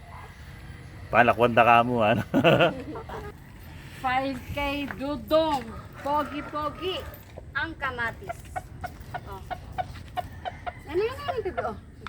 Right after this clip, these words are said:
Speaker 2: Kay.
Speaker 1: Manaw siya pa kanyan eh.
Speaker 2: <laughs> Hindi na, sa'yo
Speaker 1: Manaw
Speaker 2: na.
Speaker 1: siya pa. Oh, ano ka rin naman?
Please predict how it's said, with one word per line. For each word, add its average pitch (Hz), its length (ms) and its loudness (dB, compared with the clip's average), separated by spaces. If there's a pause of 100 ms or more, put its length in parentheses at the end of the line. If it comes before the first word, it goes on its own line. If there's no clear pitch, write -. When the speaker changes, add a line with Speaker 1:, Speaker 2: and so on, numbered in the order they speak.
(360)
Speaker 2:
Kay. 311 160 -4 (1800)
Speaker 1:
Manaw 107 320 6
siya 104 160 0
pa 110 240 10
kanyan 123 240 4
eh. 92 160 -2
Speaker 2:
<laughs> - 0 - (2500)
Hindi 302 240 -4
na, 392 120 0 (280)
sa'yo 392 160 -2
Speaker 1:
Manaw 104 240 6
Speaker 2:
na. 98 80 0
Speaker 1:
siya 104 160 4
pa. 95 160 8 (4000)
Oh, 98 220 4
ano 104 160 6
ka 127 80 8
rin 139 80 10
naman? 170 340 10